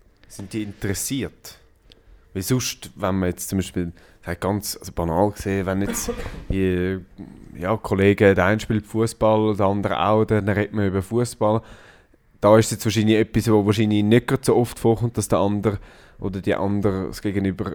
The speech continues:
auch noch s-, etwas mit Säufen zu tun hat. Über was redet man da? Also, redet man über das Thema? Fragen die, sagen die, ja, ey,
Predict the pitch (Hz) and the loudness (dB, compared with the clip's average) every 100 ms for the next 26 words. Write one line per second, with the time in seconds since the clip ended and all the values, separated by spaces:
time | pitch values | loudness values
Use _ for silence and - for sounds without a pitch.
0 | - 90 101 123 120 - - - 107 - | -4 0 4 4 2 -6 -6 -4 -2 0
1 | 120 117 - 117 - 123 - 120 117 - | -2 0 2 2 0 -6 0 2 2 -4
2 | - - 98 101 98 95 95 104 - 139 | -20 -16 0 2 4 4 2 0 -2 -2
3 | 143 151 110 104 92 - _ _ _ _ | 2 2 2 0 0 -8 _ _ _ _
4 | - - - - 117 165 175 151 170 - | -20 -20 -6 -2 2 4 4 4 -2 0
5 | 147 165 170 180 - 107 143 - - 165 | 2 2 0 -2 2 2 2 0 -6 0
6 | 165 160 147 151 147 139 143 131 131 127 | 0 0 -2 -4 -8 -4 -2 0 2 0
7 | 123 123 | 0 -2